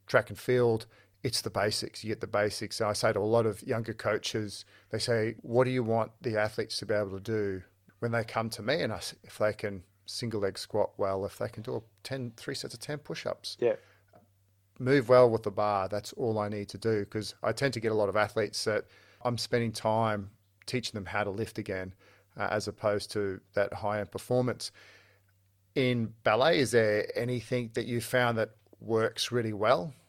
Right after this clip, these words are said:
Speaker 2: Look, again, I, I, I think I, I go back to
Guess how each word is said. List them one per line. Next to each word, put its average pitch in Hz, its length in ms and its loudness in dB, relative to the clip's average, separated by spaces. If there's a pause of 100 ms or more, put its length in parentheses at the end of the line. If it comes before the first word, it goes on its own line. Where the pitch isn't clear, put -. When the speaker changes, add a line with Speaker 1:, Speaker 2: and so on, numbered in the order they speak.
(1500)
Speaker 2:
Look, 160 140 -2
again, 160 540 10
I, 151 160 -8 (120)
I, 151 80 -6 (160)
I 131 40 -8
think 170 220 2
I, 131 140 4 (680)
I 143 40 0
go 151 220 10
back 131 280 6
to 117 600 2